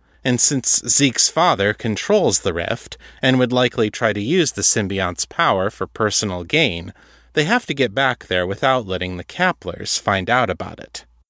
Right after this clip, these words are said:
Thanks to Catherine Catane, Metamor City police detective and Morgan's best friend, the problem of transportation has been dealt with. The Lothanasi Order has agreed to fly the women to the Rift and back in secret,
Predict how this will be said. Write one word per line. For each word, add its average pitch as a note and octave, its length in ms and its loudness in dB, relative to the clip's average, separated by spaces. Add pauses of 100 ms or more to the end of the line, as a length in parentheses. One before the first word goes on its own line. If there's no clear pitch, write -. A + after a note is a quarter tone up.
(760)
Thanks C4+ 260 0
to D3+ 100 0
Catherine B2+ 440 -2
Catane, C3 640 0 (100)
Metamor G#2 400 2
City G#2 300 0
police C3 360 0
detective - 640 -4
and G2+ 240 -2
Morgan's G2 480 -2
best - 320 0
friend, A2 480 -2 (380)
the G#3+ 80 4
problem G3 400 2
of A#2 160 0
transportation C#3+ 920 0
has C#3 200 0
been D#3 220 2
dealt D3+ 280 2
with. - 320 -6 (440)
The E3+ 80 4
Lothanasi F#3 840 2
Order C3 340 2
has A#2 200 0
agreed D3 380 0
to C3+ 40 -2
fly F3 380 0
the G2+ 120 -2
women F#2+ 280 -2
to A2 140 -6
the G2 120 -4
Rift A2 380 0
and G#2 160 0
back A2 400 0
in G#2+ 160 -2
secret, - 640 -2